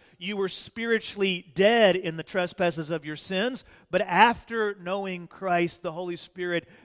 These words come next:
makes you alive in Christ, and so the Word of God comes alive to you, and you hunger and thirst for righteousness, and you begin to have more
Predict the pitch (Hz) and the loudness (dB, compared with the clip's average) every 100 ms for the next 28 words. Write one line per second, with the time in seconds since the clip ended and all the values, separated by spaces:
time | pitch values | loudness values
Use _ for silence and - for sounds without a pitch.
0 | - 151 170 - 180 165 147 139 143 160 | -8 -4 -4 -6 -6 -4 -2 -4 -4 -2
1 | 160 143 135 127 165 143 143 139 160 139 | 0 0 -2 -6 -10 -12 -12 -14 -14 -10
2 | 139 127 - - - - 147 143 160 143 | -8 -10 -14 -20 -20 -8 -8 -6 -8 -8
3 | 135 147 143 127 139 139 139 - 143 131 | -8 -8 -8 -8 -8 -8 -10 -12 -12 -10
4 | 127 123 135 147 147 - 147 135 135 131 | -8 -6 -6 -8 -10 -12 -14 -12 -10 -10
5 | 110 - - 147 143 131 104 147 156 143 | -10 -16 -14 -12 -10 -12 -10 -10 -8 -10
6 | 139 131 117 - 147 143 - - 131 117 | -12 -14 -20 -12 -10 -10 -12 -16 -18 -12
7 | 131 156 - 127 135 - - - - 139 | -10 -10 -12 -12 -12 -12 -16 -20 -12 -12
8 | 139 147 143 143 143 143 139 131 123 135 | -10 -10 -8 -8 -6 -6 -6 -6 -8 -10
9 | 156 147 139 | -6 -6 -8